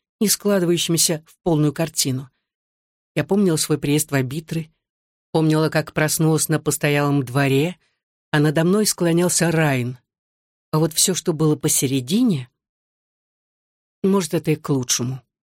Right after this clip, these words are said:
Чандра придвинулась поближе, и между бровей у неё собралась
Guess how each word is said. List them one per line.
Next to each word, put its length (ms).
Чандра 360
придвинулась 480
поближе, 460
и 120
между 240
бровей 360
у 20
неё 180
собралась 560